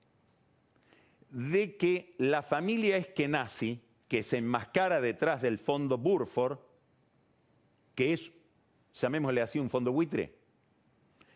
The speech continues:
está llevando todos sabemos, un reclamo por la estatización de Y P F en Estados Unidos y consiguió en el juzgado de la jueza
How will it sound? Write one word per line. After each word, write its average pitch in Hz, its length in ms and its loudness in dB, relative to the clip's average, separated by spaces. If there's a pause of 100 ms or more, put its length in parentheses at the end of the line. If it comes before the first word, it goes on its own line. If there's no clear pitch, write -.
(440)
está 185 300 2
llevando 190 800 0 (440)
todos 156 220 0
sabemos, 151 380 0
un 135 120 -2
reclamo 120 640 0 (300)
por 135 160 2
la 143 80 2
estatización 135 800 -2
de 170 60 0
Y 143 40 0
P 143 280 2
F - 140 -4
en 98 120 -2
Estados 127 400 -2
Unidos 95 440 -4 (120)
y 233 140 -2
consiguió 170 720 0 (400)
en 214 180 0
el 196 120 0
juzgado 180 400 0
de 156 80 2
la 131 100 2
jueza 123 560 -2